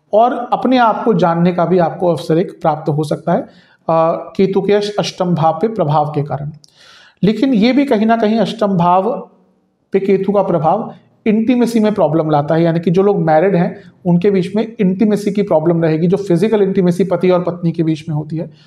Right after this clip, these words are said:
उसमें problems आ सकती है। अ, ये जो भाव है ये बहुत important होता है, इसको बीज स्थान भी कहा जाता है। तो जो conceiving के लिए try कर रहे थे पति पत्नी, अगर नहीं हो रही conceiving इस time पर,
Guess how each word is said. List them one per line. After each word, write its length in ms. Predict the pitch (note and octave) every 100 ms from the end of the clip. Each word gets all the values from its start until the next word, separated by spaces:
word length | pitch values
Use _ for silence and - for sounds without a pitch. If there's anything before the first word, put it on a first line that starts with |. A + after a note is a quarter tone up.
| _ _
उसमें 320 | F#3 - G#3
problems 480 | G3+ D3 D#3+ G3 G3 -
आ 100 | D3
सकती 360 | C3 C#3+ - D3
है। 160 | C#3+ - _ - - - _ -
अ, 360 | F3+ G3 - E3+
ये 220 | B3 C#4+
जो 160 | C4
भाव 320 | A3+ F3+ G3 G#3
है 100 | C4
ये 80 |
बहुत 320 | A3 E3+ A3 A3
important 460 | F#3 F3 E3+ D#3+
होता 180 | D3+ D#3+
है, 40 |
इसको 480 | E3 - A3 A3 A3+ - _ D3
बीज 280 | G3 A#3
स्थान 340 | A3 - F3+ E3+
भी 100 | E3+
कहा 200 | D#3 C#3
जाता 260 | C#3 -
है। 160 | C3+ E3+ _ - _ _
तो 300 | A3+ B3 C4 A3
जो 520 | C#3+ A3+ C4+ - -
conceiving 580 | G3 F#3 F#3 G3+ A#3+ B3
के 80 | A#3
लिए 100 | A3
try 260 | G#3+ F#3
कर 180 | F#3 F#3
रहे 160 | F3 E3+
थे 120 | G3
पति 260 | F#3 D#3+ F3
पत्नी, 420 | E3+ E3+ G3 - - - _ -
अगर 380 | F3+ A3+ A#3+ G#3+
नहीं 280 | E3+ F#3
हो 160 | G#3+ F#3+
रही 120 | F#3+
conceiving 540 | G3 F3+ F3 F3+ F3+ F3+
इस 160 | F3
time 200 | F3 E3+
पर, 140 | E3